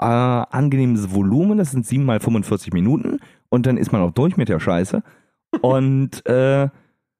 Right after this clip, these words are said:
du glaubst es nicht. Also es könnte, es könnte tatsächlich, bin ich der Meinung, es könnte verfilmt werden.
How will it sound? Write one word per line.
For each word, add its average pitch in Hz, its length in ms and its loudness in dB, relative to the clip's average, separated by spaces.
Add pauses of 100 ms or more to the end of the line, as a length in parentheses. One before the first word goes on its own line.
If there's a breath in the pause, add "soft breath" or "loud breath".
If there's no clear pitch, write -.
(360)
du 127 100 0
glaubst 123 380 2
es 101 100 -2
nicht. 76 260 -4
Also 143 140 0
es 120 160 -6
könnte, 196 400 0
es - 120 -2
könnte 190 280 0
tatsächlich, 143 640 0
bin 117 200 0
ich 135 120 0
der 131 100 0
Meinung, 117 260 0
es - 120 -6
könnte 139 200 0
verfilmt 104 540 -2
werden. 73 300 -2